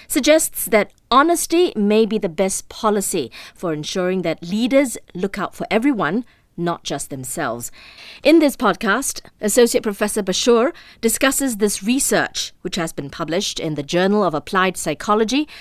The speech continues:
and explains that candid feedback can change the behavior of leaders, and like all individuals, those with power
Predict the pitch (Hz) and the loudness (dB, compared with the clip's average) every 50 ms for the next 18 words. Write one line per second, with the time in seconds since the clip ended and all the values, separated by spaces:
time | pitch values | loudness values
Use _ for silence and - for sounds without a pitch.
0 | - - - - - 196 220 220 214 - - 285 285 311 320 320 294 240 247 247 | -20 -20 -20 -10 -4 -2 -2 -2 -2 -2 0 2 4 4 4 2 2 4 4 4
1 | 226 - - - - - - 302 330 330 311 320 - - - - 269 262 - - | 2 2 -4 -14 -10 -2 0 2 4 4 4 2 0 -4 -6 -4 -4 -4 -2 -2
2 | 226 226 226 226 - - - 214 190 190 185 - - - 226 220 240 262 277 285 | 0 0 0 0 -2 -4 -6 -4 -4 -4 -4 -6 -6 0 2 2 2 4 2 0
3 | 302 262 - - - - 147 143 165 165 165 151 170 175 - - 139 151 156 160 | -2 -2 -4 -6 -6 -6 -6 -4 -4 -2 -2 -2 -2 -4 -4 -4 -6 -6 -4 -4
4 | 170 175 208 233 247 247 - - - - - - - _ - - 147 147 147 147 | -2 0 4 4 4 2 2 -4 -14 -18 -20 -20 -20 _ -10 -10 -8 -8 -6 -6
5 | 143 - - - - 196 202 214 226 233 - 214 190 175 156 147 160 151 - 143 | -8 -8 -8 -4 0 2 4 4 4 4 4 2 0 0 -2 -2 -4 -4 -4 -2
6 | 151 190 254 240 - - - - _ _ - 156 160 180 185 170 170 165 165 - | -2 -2 -2 -4 -6 -10 -14 -18 _ _ -6 -2 0 0 0 0 -2 -6 -8 -8
7 | - - - 233 202 202 208 220 247 311 | -10 -8 0 2 4 4 6 4 2 0